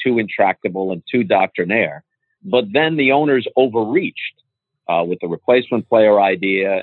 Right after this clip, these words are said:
and some other missteps. And so you had to side with the players again.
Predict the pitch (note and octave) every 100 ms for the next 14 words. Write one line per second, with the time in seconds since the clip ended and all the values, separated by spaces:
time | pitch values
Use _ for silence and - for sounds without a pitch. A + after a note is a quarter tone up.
0 | E2+ E2+ E2 - F#2+ G#2+ G#2 G2 _ _
1 | F#2+ G2+ - - E2+ E2+ - - _ _
2 | G#2+ C3 B2+ C#3+ D3 C3 - A#2+ B2 A2
3 | G#2+ G2 - A2 G#2 F#2+ F2+ E3 C3